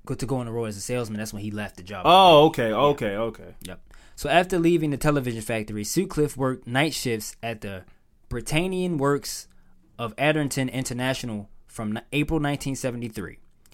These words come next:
Speaker 1: In February nineteen seventy-five, he took redundancy and used half of the, what is the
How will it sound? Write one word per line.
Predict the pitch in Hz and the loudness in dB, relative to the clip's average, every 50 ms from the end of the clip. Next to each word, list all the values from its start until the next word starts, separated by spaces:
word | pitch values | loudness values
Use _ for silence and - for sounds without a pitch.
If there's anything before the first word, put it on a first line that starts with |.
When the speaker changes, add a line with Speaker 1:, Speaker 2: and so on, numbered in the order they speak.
| _ _ - | _ _ -12
Speaker 1:
In | 120 113 107 | -8 -8 -8
February | 104 - 151 156 165 160 151 147 143 139 | -4 0 0 2 2 2 2 2 2 2
nineteen | 135 135 131 - - 123 | 0 -2 -4 -4 -6 -6
seventy-five, | 110 - 123 107 104 101 98 - - 147 160 156 139 123 117 107 - - _ - - _ _ | -4 -4 -4 -4 -4 -6 -6 -4 -2 0 2 2 2 0 0 -2 -6 -12 _ -20 -20 _ _
he | - - 127 | -8 -8 -6
took | - - - 135 123 113 | -4 -2 -4 -4 -4 -6
redundancy | 80 98 113 110 107 127 143 160 151 147 123 - - 120 110 104 104 104 - - - | -8 -8 -6 -2 2 2 4 4 4 2 0 -2 -4 -2 -2 -2 -2 -6 -10 -16 -12
and | - 113 110 110 | -8 -6 -4 -4
used | 120 113 113 107 - | -2 -2 -4 -4 -2
half | - 139 147 156 160 156 - | 0 2 4 4 2 2 -2
of | 127 113 110 | -6 -6 -4
the, | 110 110 104 104 98 - - - - - | -4 -6 -6 -6 -8 -12 -16 -20 -12 -6
what | 143 165 165 | -4 -4 -2
is | 143 131 | -4 -4
the | 135 127 117 110 107 104 101 | -4 -4 -4 -4 -4 -6 -8